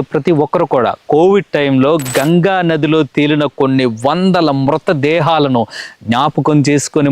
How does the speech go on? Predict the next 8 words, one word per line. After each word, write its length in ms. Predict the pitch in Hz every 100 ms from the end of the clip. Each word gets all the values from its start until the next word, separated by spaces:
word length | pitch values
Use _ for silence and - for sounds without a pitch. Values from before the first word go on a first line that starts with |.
| 139
మరి 120 | 139 131
ఓటు 160 | 147 147
వేయాల్సిన 360 | 143 139 131 135 120
పరిస్థితి 380 | 139 156 170 165
ఉంది. 240 | 160 156 135 - _ - - 175
ఈసారి 400 | 208 196 156 147 180 135 135
ఓటు 180 | 165 185 151
వేసే 260 | 147 160